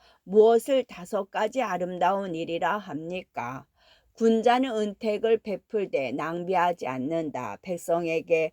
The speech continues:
수고로운 일을 시키되 백성이 원망하지 않는다. 하고자 하는 것이 있어도 탐욕을 부리지 않는다.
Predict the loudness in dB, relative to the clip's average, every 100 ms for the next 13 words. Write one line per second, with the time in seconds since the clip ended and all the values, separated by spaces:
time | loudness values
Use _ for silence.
0 | _ _ _ -4 6 8 8 4 2 2
1 | 6 6 4 -4 -10 -4 -2 -2 -4 -4
2 | -8 -6 -4 -2 -2 -2 0 0 0 0
3 | 0 -2 -4 -4 -4 -4 -4 -4 -4 -4
4 | -6 -12 _ _ 2 4 6 4 2 0
5 | 0 0 0 0 -4 -6 0 2 2 0
6 | -4 -6 -8 2 6 6 2 -6 -6 -6
7 | -8 -4 -4 -4 -4 -6